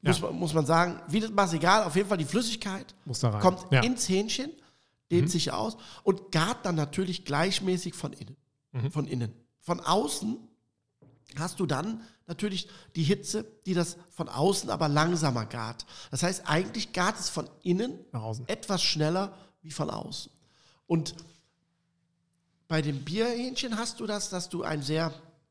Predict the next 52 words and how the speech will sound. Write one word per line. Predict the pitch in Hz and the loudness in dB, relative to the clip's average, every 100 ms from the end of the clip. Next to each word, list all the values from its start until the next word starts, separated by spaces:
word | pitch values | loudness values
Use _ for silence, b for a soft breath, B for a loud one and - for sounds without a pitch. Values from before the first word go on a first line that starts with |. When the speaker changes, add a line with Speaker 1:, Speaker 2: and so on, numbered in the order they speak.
| _ _ _ _ _ - | _ _ _ _ _ -12
Speaker 1:
zartes | - 147 185 180 160 - - - - | -6 -4 -4 -4 -6 -6 -10 -16 -4
Fleisch | 131 185 - | 0 0 -2
hast. | - - - | -6 -10 -2
Speaker 2:
Ja, | 120 | 2
das | 131 139 | 4 4
ist | 143 | 4
das, | 147 | 4
was | 127 | 6
man | 131 | 6
sich | 120 | 4
zumindest | - 139 - | 6 6 8
Speaker 1:
Ja. | |
Speaker 2:
einbildet, | 135 127 113 107 120 | 6 8 6 2 2
dass | 117 | 4
man | 120 | 4
sagt, | 123 | 4
guck | - | 8
Speaker 1:
Ist | 127 | 8
Speaker 2:
mal, | |
Speaker 1:
so. | 117 | 8
Speaker 2:
durch | 110 | 4
diesen | 110 113 | 2 4
Speaker 1:
Das, | 110 | 6
Speaker 2:
Dampf | 170 180 156 | 8 8 6
und | 120 | 0
diese | 110 110 | 2 4
Speaker 1:
das | |
Speaker 2:
Feuchtigkeit | 180 156 147 143 | 4 4 4 6
Speaker 1:
ist, | 139 | 6
Speaker 2:
ist | 240 | 6
Speaker 1:
ist | |
Speaker 2:
das | 139 | 6
Speaker 1:
so. | 220 | 8
Speaker 2:
innen | 131 123 | 6 8
drin | 135 135 113 | 8 8 4
schön | 123 113 107 | 2 2 6
weich. | 123 135 135 | 4 4 4
Speaker 1:
Nachteil, | 170 240 240 - 254 269 285 - B B - | 6 6 4 2 2 4 0 -6 B B -6
dass | 196 - | -6 -2
die | 190 | 0
Haut | 131 151 240 - - _ _ _ _ _ _ - | 4 4 2 -2 -16 _ _ _ _ _ _ -20
nie | 185 208 269 294 | -16 -4 -2 -2
kross | 285 - 233 - | -4 -4 -2 0
werden | 165 156 147 | 0 -2 -2
Speaker 2:
Ja. | 120 | -2
Speaker 1:
kann, | 151 185 233 302 302 | 0 0 0 -4 -2
weil | 170 196 | -2 0
dein | 190 196 | 0 -2
Fleisch | - 190 220 254 - - | -6 -4 -2 -2 -6 -6
zart | - 117 - - | -6 -6 -6 -8
ist. | - - - | -6 -6 -4
Weil | 143 143 | -2 -2